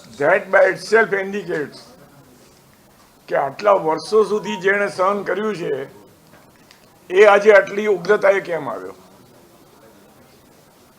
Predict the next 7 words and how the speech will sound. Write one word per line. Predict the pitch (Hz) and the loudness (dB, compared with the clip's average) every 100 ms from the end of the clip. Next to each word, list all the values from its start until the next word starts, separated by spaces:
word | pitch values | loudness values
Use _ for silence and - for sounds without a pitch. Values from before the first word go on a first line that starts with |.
| _ _ _ _ _ - | _ _ _ _ _ -14
અને | 165 196 | -6 -4
ઉગ્રતાએ | 160 156 185 202 202 | -6 -6 -4 4 6
આવવા | 196 180 202 | 6 4 2
માટેનું | 202 196 196 208 208 | 2 -2 -2 -6 -2
કારણ | - 185 220 | 0 0 0
કોણે | 185 190 | 2 2
આપ્યું? | 185 147 - 120 | 2 0 -2 -16